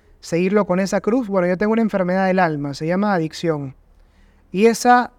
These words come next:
es mi cruz, y no tengo que apartarla de mi vida espiritual, sino presentársela al Señor.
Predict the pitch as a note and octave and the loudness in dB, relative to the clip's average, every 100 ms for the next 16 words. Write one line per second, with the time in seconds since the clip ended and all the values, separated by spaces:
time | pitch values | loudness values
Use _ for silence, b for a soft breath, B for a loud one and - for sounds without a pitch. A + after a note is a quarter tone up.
0 | - G#3+ A3 G#3+ A#3 C#4+ D#4 - - _ | -6 0 2 2 2 2 0 -6 -20 _
1 | _ _ _ _ _ _ - F#3+ G3+ B3 | _ _ _ _ _ _ -8 -4 2 4
2 | C4+ A3 F#3 F#3 E3+ A#3 A#3+ A3+ F#3+ F3 | 4 4 2 2 4 4 4 4 2 2
3 | F#3 A3 G3+ E3+ G#3 A3 A#3 A#3+ G#3 F#3 | 0 0 0 -2 -2 -2 2 0 2 -2
4 | F3 E3 G#3 G3+ G3+ F#3+ E3 D#3 E3 E3 | -2 2 2 2 0 0 -2 -2 -4 -4
5 | C#3 | -6